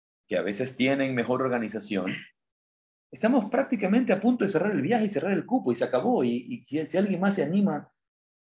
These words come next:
va a decir, "Ay, qué pena, ya no puedes venir", <laughs> porque no ha-, ya no hay espacio.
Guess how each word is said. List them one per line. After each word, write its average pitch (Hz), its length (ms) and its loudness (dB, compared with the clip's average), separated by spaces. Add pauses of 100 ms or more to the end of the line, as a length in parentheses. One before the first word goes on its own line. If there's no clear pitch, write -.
va 160 80 2
a - 20 4
decir, 165 400 -4
"Ay, 202 200 2
qué 196 120 0
pena, 175 240 0
ya 175 120 0
no 147 120 -2
puedes 120 240 2
venir", 104 320 -2 (120)
<laughs> - 120 -18
porque - 220 -2
no 196 160 4
ha-, - 300 0
ya 208 120 4
no 226 60 4
hay 226 100 4
espacio. 202 460 0